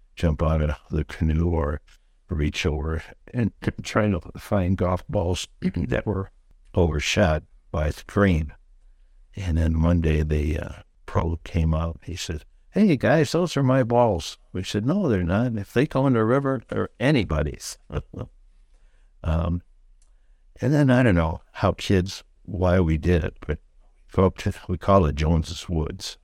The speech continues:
'cause I guess it was Jones's Woods at one time when, before we were growing up. <clears throat> And there were actually some camps up there that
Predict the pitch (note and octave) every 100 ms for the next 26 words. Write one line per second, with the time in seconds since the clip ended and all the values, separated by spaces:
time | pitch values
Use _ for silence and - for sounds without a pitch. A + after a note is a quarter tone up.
0 | _ - F#2 D#2+ - D#2+ D#2 F2 F2+ G2+
1 | - - E2+ D2+ D2+ - F2+ F2 - -
2 | E2 D#2+ - D#2+ D#2 E2+ - - - -
3 | - - F2 F2 E2+ - - _ _ _
4 | _ _ - F2 D#2 D#2 E2+ D#2+ - -
5 | - D2+ - - F#3+ F3 B2 G#2+ E2 _
6 | - _ - C#3 D3+ G2+ F2+ F2 D2+ -
7 | C3 C3 - - C#2+ - E2+ C#2+ C#2+ -